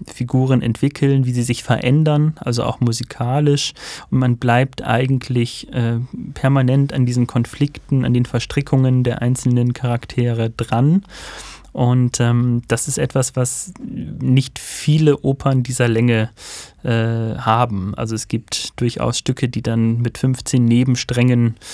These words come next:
äh, operieren und, äh, die dann sehr ausladend werden. Ähm, das ist hier nicht der Fall. Es ist wirklich eine sehr dichte Erzählung, eine sehr fokussierte Erzählung.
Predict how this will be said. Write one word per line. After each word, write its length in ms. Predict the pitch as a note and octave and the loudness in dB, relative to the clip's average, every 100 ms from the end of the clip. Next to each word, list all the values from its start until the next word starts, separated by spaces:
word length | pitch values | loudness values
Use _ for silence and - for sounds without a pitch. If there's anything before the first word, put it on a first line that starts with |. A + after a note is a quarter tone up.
| - - - - | -14 -14 -14 -2
äh, 160 | B2 | 0
operieren 920 | - C3+ - A#2 B2 B2+ B2 A#2+ A#2 B2 | 0 0 2 4 4 4 4 4 2 0
und, 480 | B2 A2+ A2 A2 | 0 2 2 0
äh, 340 | - A2+ A2 G#2+ A#2 - | -2 0 0 -2 -8 -8
die 240 | A#2 - | -6 -2
dann 140 | A#2 A2+ | 0 0
sehr 180 | A2+ | 0
ausladend 720 | - B2 C#3 C3 A#2 A#2 A#2+ - | 2 2 2 0 -2 0 -2 2
werden. 400 | A#2 A2+ A#2 A#2 - _ _ _ _ - _ - - | 2 2 2 -2 -8 _ _ _ _ -20 _ -8 -4
Ähm, 200 | - B2+ | 2 2
das 160 | A#2 A#2 | 2 0
ist 100 | C#3+ | 0
hier 140 | - | 2
nicht 180 | B2+ C3 | 2 2
der 100 | C3+ | 0
Fall. 380 | B2 C3+ C3 C3 | 0 2 2 0
Es 120 | C#3 | -2
ist 160 | C3 - | -6 -6
wirklich 240 | C3 C3 | -6 -4
eine 160 | B2+ B2 | 0 0
sehr 120 | A#2+ | 0
dichte 380 | A#2+ D3+ - - | 0 -2 -2 -2
Erzählung, 640 | C#3 B2 - C3+ C3 C3 | 0 -2 0 0 2 2
eine 120 | B2 | 2
sehr 140 | A#2+ B2+ | 2 0
fokussierte 640 | - C3+ B2 - D#3 - | 0 -2 -4 0 0 0
Erzählung. 600 | C#3 B2+ - C3 B2+ B2 | -4 -2 -2 0 2 0